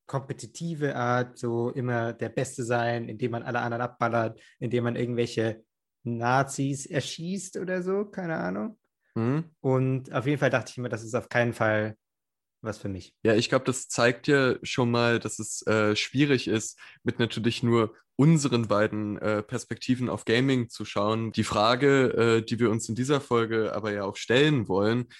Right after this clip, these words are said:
Speaker 2: ist, warum ist uns dieses Ego-Shooter-Ding so wahnsinnig präsent?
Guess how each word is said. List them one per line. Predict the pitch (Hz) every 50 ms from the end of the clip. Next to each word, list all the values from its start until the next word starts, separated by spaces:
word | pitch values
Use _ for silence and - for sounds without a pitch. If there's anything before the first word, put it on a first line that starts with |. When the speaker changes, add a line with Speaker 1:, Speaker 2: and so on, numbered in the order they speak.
| - _ _
Speaker 2:
ist, | 117 120 - - - - -
warum | - - 113 107 113 117 120 139 147 151 156 156 - - _ _ _ -
ist | 123 120 - 95
uns | 110 120 120 - -
dieses | - - 110 - 113 - -
Ego-Shooter-Ding | - 110 123 135 160 160 160 156 - - 151 135 - 151 139 131 135 131 135 135 135 131
so | - 113 107
wahnsinnig | 101 107 104 113 127 127 131 120 117 - -
präsent? | - 117 107 95 107 104 104 95 87 85 - - -